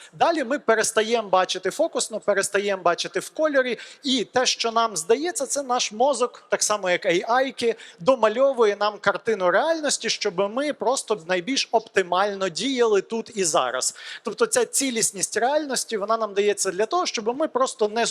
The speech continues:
не шугалися, грубо кажучи, і були впевнені у своїх діях, але насправді це не є та реальність, з якою працює фізика тіла, так би мовити. Тобто на, ми насправді живемо в минулому постійно. Поки зберуться всі сенсорні моделі і поки ми побачимо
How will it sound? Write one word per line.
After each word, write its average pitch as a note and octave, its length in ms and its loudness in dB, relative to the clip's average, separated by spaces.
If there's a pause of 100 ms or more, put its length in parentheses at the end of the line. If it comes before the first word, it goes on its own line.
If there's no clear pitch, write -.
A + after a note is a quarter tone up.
(180)
не G#3+ 80 -2
шугалися, D3+ 800 0
грубо C#3+ 300 -4
кажучи, A3+ 420 -4 (260)
і C4 80 0
були B3 200 4
впевнені A#3+ 560 0
у F#3 80 -4
своїх F3 400 -2
діях, C#4 400 -2 (260)
але C4+ 260 4
насправді A#3+ 800 -2 (180)
це B3+ 160 0
не A#3 160 -2
є G3+ 340 0
та F#3+ 240 0
реальність, F#3 440 0
з D#3+ 40 -2
якою F3+ 380 0
працює D#3+ 720 0 (400)
фізика F#3 480 -2
тіла, E3+ 400 0
так C3+ 220 -4
би C#3+ 100 -2
мовити. A#2+ 380 -6 (280)
Тобто F#3 260 0
на, C4 260 0
ми D4+ 140 -2
насправді A#3 560 0
живемо G#3 420 2
в F3 120 -4
минулому G#3 680 0
постійно. C3+ 640 -4
Поки A#3+ 360 0
зберуться G#3 600 0
всі F#3+ 220 -2
сенсорні F3+ 600 -4
моделі E3+ 460 2
і D3 40 -4
поки E3+ 320 0
ми E3+ 160 -4
побачимо D3+ 760 -2